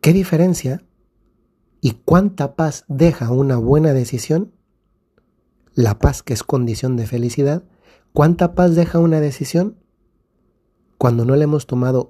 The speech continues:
con superficialidad, solamente con estrategia humana, si bien la supone, sino con la sabiduría del don de Dios que supone pedirle a Dios el don y luego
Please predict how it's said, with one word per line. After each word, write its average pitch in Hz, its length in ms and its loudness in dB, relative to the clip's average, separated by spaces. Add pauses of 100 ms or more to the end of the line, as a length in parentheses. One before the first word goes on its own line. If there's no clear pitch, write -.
(120)
con 123 160 -2
superficialidad, 123 920 -2 (960)
solamente 160 680 2
con 110 220 -6
estrategia 113 500 -8
humana, 120 380 -4 (340)
si - 220 0
bien 117 220 0
la 113 100 -2
supone, 135 480 0 (260)
sino 165 560 -2
con 120 200 -2
la 110 60 -2
sabiduría 117 680 -2 (600)
del 127 260 2
don 175 180 4
de 190 100 4
Dios 185 280 2 (140)
que 117 100 -6
supone 156 400 0
pedirle 165 560 0
a 113 60 -4
Dios 120 280 -2
el 135 120 0
don 160 280 -4 (960)
y 135 100 2
luego 131 420 0